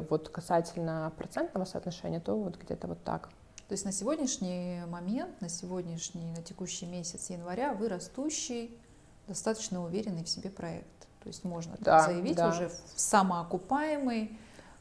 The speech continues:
Speaker 1: Конечно.
Speaker 2: а, твердо, так скажем, да, там в кавычках,
Speaker 1: Ну,
Speaker 2: стоящий на
Speaker 1: сейчас
Speaker 2: ногах.
Speaker 1: уже, да, более, более-менее
Speaker 2: И
Speaker 1: встаем.
Speaker 2: основное направление — это все-таки подписки. Да?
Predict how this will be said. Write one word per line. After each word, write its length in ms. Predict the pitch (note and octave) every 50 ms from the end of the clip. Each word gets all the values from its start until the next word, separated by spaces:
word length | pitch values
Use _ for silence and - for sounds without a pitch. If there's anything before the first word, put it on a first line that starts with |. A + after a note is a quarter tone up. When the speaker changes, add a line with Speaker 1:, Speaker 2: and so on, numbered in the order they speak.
| -
Speaker 1:
Конечно. 580 | F3 F3 G#3 F#3+ F3 E3+ F3 F3 F3 F3 E3+ E3+
Speaker 2:
а, 20 | E3
твердо, 800 | - - F#3+ G#3 G3+ G3 F#3 E3 E3 F3 E3+ E3+ E3 E3 - - -
так 160 | - - - -
скажем, 360 | - - - - - - G3
да, 140 | G3 F#3+ A3+
там 180 | - F3 F3 -
в 60 | F3
кавычках, 400 | - E3+ E3 E3+ E3 - - -
Speaker 1:
Ну, 20 |
Speaker 2:
стоящий 440 | - - - F3+ A#3+ C#4+ D4 - C4+
на 80 | - F3
Speaker 1:
сейчас 200 | B3+ B3 A#3+ A#3+
Speaker 2:
ногах. 160 | C#4+ D#4 E4+
Speaker 1:
уже, 60 | F#3+
да, 160 | F3+ F3+ E3+
более, 260 | E3+ F3 G3 A#3 A#3
более-менее 840 | A3 G#3 G3+ G#3+ G3+ A3+ G#3 G#3 G3+ G3 F#3+ F#3 F3 F3+ G#3 G#3+ A#3+ A3 - -
Speaker 2:
И 560 | - - - A#3 A#3+ A#3+ A#3+ B3 B3 A#3+ A#3+
Speaker 1:
встаем. 180 | - F#3 E3+ -
Speaker 2:
основное 520 | - G3 A#3 B3 B3 B3+ C#4 D#4+ F4 E4
направление — 520 | C4 A3 G3 G#3 G3+ G#3 C4 D4 C4 A3 G#3
это 80 | G#3+ A3
все-таки 300 | - G#3+ G#3 - - G3+
подписки. 600 | - F#3+ F#3 - - F3+ E3 - - - - - - - - - - - - - - - - - - - - - - - - - -
Да? 120 | G#3+ B3+